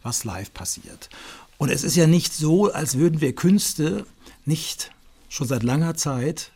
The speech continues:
medial wahrnehmen. Also gerade Musik ist ja etwas, was, was uns permanent umgibt, ja. Wir hören permanent Musik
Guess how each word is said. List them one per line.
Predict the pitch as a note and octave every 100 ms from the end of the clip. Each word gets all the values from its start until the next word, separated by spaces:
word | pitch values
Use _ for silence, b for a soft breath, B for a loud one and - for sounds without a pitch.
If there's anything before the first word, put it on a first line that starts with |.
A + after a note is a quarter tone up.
| -
medial | A#2 A2+ D3 E3 A2+
wahrnehmen. | F#2+ F2 F2+ - - G#2 _ _ _ B B B B B _
Also | A2 G#2+
gerade | - G2+ C#3 D#3+
Musik | C3 A2 G#2+ D#3 - - - - B B B -
ist | C3+ -
ja | C3+ A2 - - - -
etwas, | A#2+ C3 A#2+
was, | C3+ B2+ -
was | - -
uns | C#3+ B2+
permanent | - - C#3+ D#3 B2+ D#3 -
umgibt, | A#2 A2 C#3+ - - -
ja. | A2+ B2 D#3 F2+
Wir | A#2+ A2+
hören | A2+ C#3 D#3+ C3+
permanent | - A2+ C#3 D3 D3+
Musik | C3+ A#2 G2+ D#3+ -